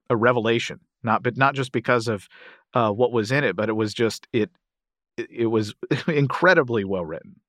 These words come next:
It was a book that really made me feel like,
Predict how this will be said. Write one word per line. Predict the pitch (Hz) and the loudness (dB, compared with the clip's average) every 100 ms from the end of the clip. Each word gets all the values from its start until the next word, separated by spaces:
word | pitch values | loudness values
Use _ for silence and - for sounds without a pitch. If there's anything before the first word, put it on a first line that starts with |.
| - | -6
It | 110 | 0
was | 117 110 | 0 0
a | 113 | 0
book | 110 127 131 | 2 2 2
that | 117 98 - - - - | -2 -2 -6 -20 -20 -14
really | - 110 127 147 151 131 123 | -10 -2 2 4 4 2 0
made | 101 110 113 | 0 2 2
me | 110 104 | 2 0
feel | 98 - 113 117 | -2 0 2 2
like, | 92 95 92 87 | 2 0 -2 -6